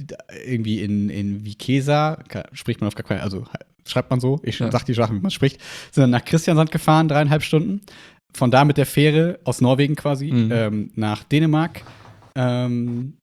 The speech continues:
Speaker 1: und sind dann von Dänemark noch durch ganz Dänemark gefahren, viereinhalb Stunden Richtung, äh, Deutschland. Und dann haben wir irgendwie in Nahe irgendwo vor Hamburg, irgendwo vor Hamburg, glaub ich, ähm, gepennt, noch in einem Airbnb.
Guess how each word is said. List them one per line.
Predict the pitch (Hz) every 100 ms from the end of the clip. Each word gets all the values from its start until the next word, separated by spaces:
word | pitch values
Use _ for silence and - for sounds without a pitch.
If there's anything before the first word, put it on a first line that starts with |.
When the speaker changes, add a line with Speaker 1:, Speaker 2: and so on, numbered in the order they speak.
| _
Speaker 1:
und | - 117 117 120
sind | 123 117
dann | 123 131
von | 131 127
Dänemark | 117 139 135 127
noch | 120 -
durch | 123
ganz | 131 113
Dänemark | 147 160 156 160
gefahren, | - 151 151 156
viereinhalb | - - 151 143
Stunden | 131 - 143 147 135 135 - - _ 139
Richtung, | 131 - 123 117 117 117
äh, | 110 107 107
Deutschland. | 104 156 - 165 180
Und | -
dann | 113
haben | 123
wir | 120
irgendwie | 107 107
in | - 104
Nahe | 98 110 139 147
irgendwo | 160 120 107 104 104 - _ _ - - _ _ _ _ _ _ _ _ _
vor | - - - - - - - 117 127 151 151 147 160 160 - - -
Hamburg, | 127 147 151 160 -
irgendwo | 110 117
vor | - 117
Hamburg, | 131 135
glaub | 131 127
ich, | 131 - - - - _
ähm, | 123 117 113 117 -
gepennt, | - - 226 -
noch | 147
in | 143
einem | 139
Airbnb. | 135 135 135 131 147